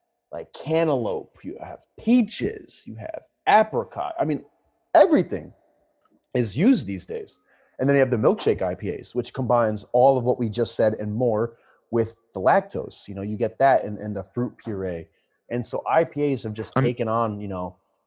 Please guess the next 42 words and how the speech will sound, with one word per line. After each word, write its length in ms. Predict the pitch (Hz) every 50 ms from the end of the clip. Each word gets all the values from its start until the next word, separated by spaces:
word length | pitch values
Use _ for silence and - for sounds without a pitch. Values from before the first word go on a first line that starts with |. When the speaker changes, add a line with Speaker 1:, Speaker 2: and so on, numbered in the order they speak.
| _ _ _ -
Speaker 1:
this, 340 | 107 104 95 - - - _ -
this 300 | - 104 95 - - _ _ _ _ _ _ _ _ _ _ _
Speaker 2:
But 100 | - 151 135
they 100 | 170 147
still 240 | - - 233 247 247
should 180 | - - 180
be 100 | 135 123
hoppy. 580 | 104 123 151 185 202 190 - - 90 92 95 107
I 40 | 104
mean, 100 | 113 120
that's 120 | 120 120
the 80 | 139 120
whole 120 | 131 135
point 300 | 107 - 135 131 131 117
of 80 | 101 90
Speaker 1:
Yeah. 120 | 98 185
Speaker 2:
an 40 | 101
I 40 | 98
P 240 | - - 113 98 107
A. 280 | 110 98 90 92 98 - - - - _ _ -
India 320 | 110 107 110 113 120 113 -
Pale 180 | - 123 120
Speaker 1:
Yeah. 180 | 123 165 190 - -
Speaker 2:
Ale 140 | 117 104 101
is 60 | 95
a 60 | 95
hoppy 360 | 90 - - 101 98 98 127
Speaker 1:
Yeah. 100 | 143 160
Speaker 2:
style. 480 | 165 156 - 95 104 104 95 87 - - _ _ _ _ _ _ _ _ _ _ _ _ _ _ _
Speaker 1:
But 80 | - 123
I 60 | 123
think 240 | 123 - 160 160 147 151
the 60 | 139
notion 400 | 127 123 127 135 131 - - 127
of 80 | 113
what 200 | 107 117 127 -
should 200 | - - - - -
Speaker 2:
Right, 140 | 92 92 104
Speaker 1:
be, 220 | 107 98 95 95
Speaker 2:
but 160 | 92 - 113
Speaker 1:
breweries 320 | 131 131 131 123 110 101 104
are, 220 | 98 95 85 -